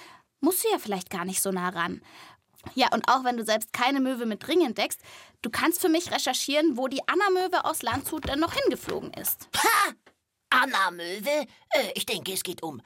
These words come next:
Speaker 2: Lachmöwen. Also, die, die müsste doch dann wohl Hyänenmöwe heißen und nicht Anna-Möwe.
Speaker 1: Ja, da hast du auch wieder recht.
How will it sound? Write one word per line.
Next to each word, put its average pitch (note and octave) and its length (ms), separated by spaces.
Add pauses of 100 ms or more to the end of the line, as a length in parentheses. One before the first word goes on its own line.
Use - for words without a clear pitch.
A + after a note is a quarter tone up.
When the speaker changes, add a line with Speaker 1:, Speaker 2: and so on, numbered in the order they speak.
(240)
Speaker 2:
Lachmöwen. A#3 1040 (1120)
Also, - 200
die, F3+ 520
die G3 180
müsste F3 320
doch D#3+ 140
dann E3 240
wohl D3 220 (200)
Hyänenmöwe F3 1300
heißen F3+ 360 (300)
und B3+ 200
nicht - 420
Anna-Möwe. E3 760 (240)
Speaker 1:
Ja, G3 360 (440)
da A3+ 140
hast A3 200
du A3 80
auch A3 160
wieder G#3 240
recht. G3+ 320